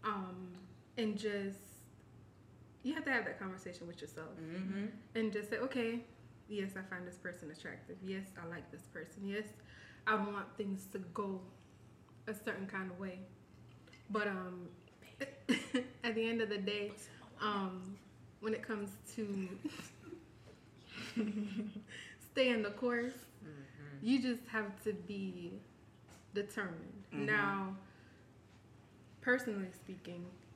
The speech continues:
Speaker 1: you know, you can get sidetracked in a sense, and it may not be intentional, but you just have to always remember to come back to that point where, "Okay, I'm on this path,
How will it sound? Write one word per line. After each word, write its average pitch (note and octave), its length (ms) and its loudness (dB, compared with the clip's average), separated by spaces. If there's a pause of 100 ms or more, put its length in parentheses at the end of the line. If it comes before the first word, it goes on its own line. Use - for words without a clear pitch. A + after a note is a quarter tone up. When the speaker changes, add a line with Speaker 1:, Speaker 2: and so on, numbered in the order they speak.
(160)
Speaker 1:
you A3 100 6
know, G3+ 140 4
you G3 180 2
can G#3+ 200 4
get F3 320 -2 (760)
sidetracked F3+ 680 0 (220)
in G3 120 -2
a F3 60 -4
sense, - 360 -10 (840)
and G3+ 420 -2 (200)
it A3+ 140 6
may G#3+ 160 4
not G3+ 280 -2
be G#3 160 -2
intentional, G#3+ 680 2 (920)
but G3+ 340 4
you G#3 120 2
just G#3 200 2
have F#3+ 260 0
to F#3 160 0
always F#3+ 460 2 (1040)
remember G#3 320 4
to F#3+ 60 -2
come G3+ 240 0
back F#3 260 -2
to G3 80 -6
that F3+ 220 -6 (280)
point G3 240 0 (120)
where, F#3+ 300 0
"Okay, F#3+ 300 -2 (600)
I'm G3+ 140 2
on G3+ 120 0
this A3+ 240 0
path, G#3+ 380 6